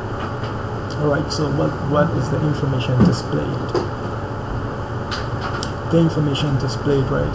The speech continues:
here is a link. So, um,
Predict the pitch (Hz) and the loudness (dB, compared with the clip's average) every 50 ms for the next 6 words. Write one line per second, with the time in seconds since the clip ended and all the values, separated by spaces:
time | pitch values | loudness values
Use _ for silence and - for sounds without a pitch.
0 | - 139 143 143 143 131 - - 139 135 139 147 135 127 - - - - - - | -2 -2 0 0 0 0 0 0 0 2 2 2 0 0 -2 -2 -4 -6 -2 0
1 | - - - - - - - - - - - - - - - - - - - - | 2 2 2 2 -2 -4 -6 -6 -6 -6 -6 -6 -6 -6 -6 -4 -4 -6 -6 -6
2 | - - - - - - - - - - - - - - - - - 135 127 123 | -6 -6 -6 -6 -6 -6 -6 -6 -6 -6 -6 -6 -6 -4 -4 -2 0 2 2 2
3 | 135 131 - - - 143 139 139 | 2 0 -2 -4 -4 -2 -2 -2